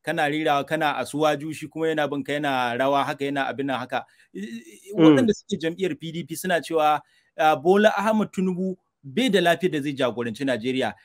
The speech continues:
Speaker 1: Me yasa ba za ku yi haƙura ba ku ji abin da ƴan jam'iyyar P D P suke ƙoƙarin ankarar da ku, kar ku jefa Najeriya cikin wani hali da za a zo a samu matsala?
Speaker 2: Eh, to, ai abin da ya sa muka kasa haƙura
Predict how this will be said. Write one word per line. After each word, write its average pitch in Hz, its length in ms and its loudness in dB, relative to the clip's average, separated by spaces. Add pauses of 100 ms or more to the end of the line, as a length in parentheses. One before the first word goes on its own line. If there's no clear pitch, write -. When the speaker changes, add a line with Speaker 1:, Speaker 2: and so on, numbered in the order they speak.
(180)
Speaker 1:
Me 175 120 0
yasa 233 200 4
ba 190 120 0
za 208 160 4
ku 214 100 0
yi 175 80 4
haƙura 175 340 0
ba 165 320 4
ku 147 80 -6
ji 139 120 -10
abin 170 260 -4
da 143 80 -4
ƴan 156 220 -6
jam'iyyar 147 360 -6
P 143 120 -10
D 147 120 -12
P 165 140 -14
suke 131 560 -6
ƙoƙarin 147 420 -4
ankarar 165 400 -2
da 143 120 -4
ku, 139 240 -6 (240)
kar 175 180 2
ku 160 140 -4
jefa 160 340 -2
Najeriya 139 420 0
cikin - 240 -4
wani 147 180 0
hali 147 240 -2
da 135 100 -4
za 143 140 0
a 123 40 -2
zo 131 120 -6
a 131 100 -4
samu 120 260 -4
matsala? 120 260 -2 (1700)
Speaker 2:
Eh, 202 120 8
to, 214 120 6
ai 233 160 8
abin 233 220 8
da 233 80 10
ya 202 40 10
sa 226 120 10
muka 220 140 8 (120)
kasa 202 200 8
haƙura 208 340 8